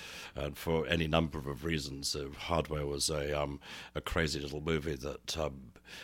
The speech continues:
punched above its weight. It was only, um, eight hundred grand at the time, well under a million.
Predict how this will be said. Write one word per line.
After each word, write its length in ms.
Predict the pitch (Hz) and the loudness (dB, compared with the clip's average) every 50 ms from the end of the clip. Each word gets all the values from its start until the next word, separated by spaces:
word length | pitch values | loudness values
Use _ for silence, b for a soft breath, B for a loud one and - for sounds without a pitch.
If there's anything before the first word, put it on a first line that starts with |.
| B B | B B
punched 320 | - 101 90 76 - - - | 2 4 4 4 2 -2 -2
above 220 | 71 78 76 65 | 0 0 0 0
its 160 | 65 - - | -2 -2 0
weight. 320 | 90 85 78 73 - - - - | 2 2 2 2 0 -4 -6 -6
It 80 | 57 | -6
was 180 | 57 76 - - | -6 -4 -2 0
only, 320 | 80 76 71 71 71 71 | 0 0 -2 -2 -2 -2
um, 300 | 71 71 71 69 67 - - | 0 0 0 0 -2 0 2
eight 140 | - 82 - | 2 2 2
hundred 320 | - 82 73 - 73 73 | 2 -2 -4 -4 -8 -6
grand 360 | - - 80 78 78 71 65 64 | -2 2 4 4 4 2 0 -4
at 80 | - | -8
the 60 | - | -10
time, 380 | - - 87 85 78 73 71 71 | -6 -4 0 0 0 0 0 -2
well 140 | 71 73 73 | -2 -2 -2
under 240 | 73 71 65 69 73 | -2 -2 -2 -2 -2
a 40 | |
million. 360 | 73 76 76 73 71 71 69 | 0 0 0 0 -2 -4 -6